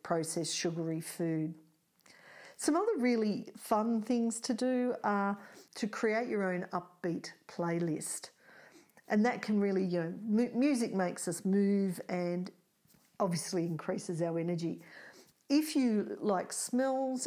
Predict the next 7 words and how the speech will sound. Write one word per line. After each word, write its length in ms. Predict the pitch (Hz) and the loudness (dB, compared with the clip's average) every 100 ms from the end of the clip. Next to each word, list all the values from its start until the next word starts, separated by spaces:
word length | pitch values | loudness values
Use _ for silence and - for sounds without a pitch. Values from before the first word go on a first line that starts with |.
| - | 0
um, 240 | 208 202 | 0 2
perhaps 380 | 220 220 254 - | 2 0 0 -2
getting 260 | 240 220 208 | 0 0 0
some 220 | - 190 | 0 -2
essential 600 | 175 214 202 - 214 - 208 | 0 -2 -2 -2 -2 -2 0
oils 500 | 196 233 302 311 - | 0 2 -2 -4 -4
that, 320 | 220 196 - | -2 -2 -4